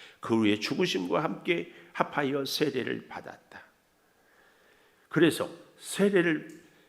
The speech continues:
받음으로 그와 함께 장사되었나니 이는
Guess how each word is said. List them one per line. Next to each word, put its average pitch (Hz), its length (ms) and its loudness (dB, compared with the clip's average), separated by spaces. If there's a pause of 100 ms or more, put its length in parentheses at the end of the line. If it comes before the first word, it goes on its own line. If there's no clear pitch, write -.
(480)
받음으로 131 800 4 (200)
그와 117 240 4
함께 - 720 -2
장사되었나니 131 1400 -2 (1600)
이는 110 260 2